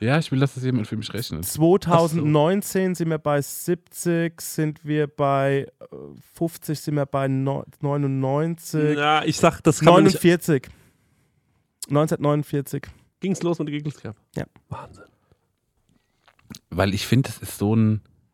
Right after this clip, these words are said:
Speaker 3: Während Corona gab's bestimmt keine, also ging's ein Jahr vorher los. Sag ich dir, wie es ist.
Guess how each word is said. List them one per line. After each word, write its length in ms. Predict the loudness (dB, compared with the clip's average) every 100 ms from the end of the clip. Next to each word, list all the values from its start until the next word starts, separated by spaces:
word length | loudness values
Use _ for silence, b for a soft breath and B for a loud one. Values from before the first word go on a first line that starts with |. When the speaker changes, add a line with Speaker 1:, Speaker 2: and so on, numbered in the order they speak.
| _ _ _ -2
Speaker 3:
Während 280 | 2 4 4
Corona 300 | 4 6 4
gab's 240 | 4 0
bestimmt 240 | -2 -4 0
keine, 320 | 0 0 0
also 160 | 0 -2
ging's 320 | -2 -2 -2
ein 100 | 0
Jahr 140 | 0
vorher 260 | 0 0 0
los. 280 | -2 -4 -8 _ _ _
Sag 200 | 0 0
ich 60 | 2
dir, 100 | 2
wie 40 |
es 60 | 2
ist. 220 | -2 -8